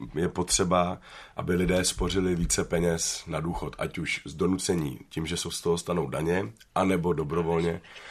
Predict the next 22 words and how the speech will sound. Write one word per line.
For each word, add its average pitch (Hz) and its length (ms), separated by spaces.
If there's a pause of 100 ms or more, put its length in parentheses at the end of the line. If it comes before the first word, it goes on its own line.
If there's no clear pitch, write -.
(200)
v - 20
jakémsi 85 380
druhém, 85 460
druhém 80 300
pilíři. 78 440 (540)
Ehm, 78 480 (380)
toto 113 320
se 110 200
mělo 98 300
diskutovat 87 680
mezi 80 240
odborníky 87 880 (240)
a 82 80
politici 85 520
měli 85 240
v - 60
tomto 80 260
smyslu 80 600
sehrát 78 540
roli, 73 360 (120)
eh, 71 40 (220)
jaksi 71 240